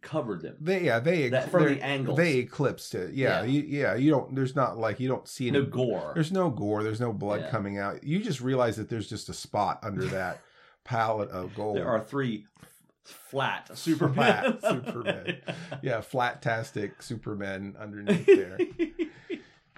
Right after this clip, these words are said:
Speaker 2: So, uh, so yeah, I, again, I mean,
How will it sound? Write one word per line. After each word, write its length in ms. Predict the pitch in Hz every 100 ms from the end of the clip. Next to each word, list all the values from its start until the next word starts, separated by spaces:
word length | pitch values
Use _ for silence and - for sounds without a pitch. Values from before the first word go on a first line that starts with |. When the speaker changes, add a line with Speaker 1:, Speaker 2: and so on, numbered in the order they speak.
| -
Speaker 2:
So, 560 | - 175 170 170 160 160
uh, 580 | 156 151 151 147 147 135
so 260 | 185 185
yeah, 320 | 254 285 139 -
I, 100 | 196
again, 500 | 196 185 202 175 156
I 80 | 156
mean, 340 | 160 156 147